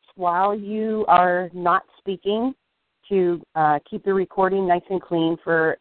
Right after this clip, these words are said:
uh, those who will listen later or listen again. And, um, if you don't have a mute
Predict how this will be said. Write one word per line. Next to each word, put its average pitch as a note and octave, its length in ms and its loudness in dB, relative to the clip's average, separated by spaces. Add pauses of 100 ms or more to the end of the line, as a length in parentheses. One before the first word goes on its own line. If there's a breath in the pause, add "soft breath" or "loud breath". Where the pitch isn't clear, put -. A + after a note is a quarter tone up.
(120)
uh, D3 200 0
those D#3+ 280 2
who E3+ 100 -6
will E3 140 2
listen D#3 360 -2
later D3 360 2
or C3+ 220 2
listen C3+ 380 -4
again. C3+ 500 0 (760)
And, F3+ 800 2 (100)
um, E3 460 2
if E3 180 -8
you F3 120 -10
don't G3 440 -2
have G3+ 480 -2
a E3 640 -2
mute F3+ 320 -2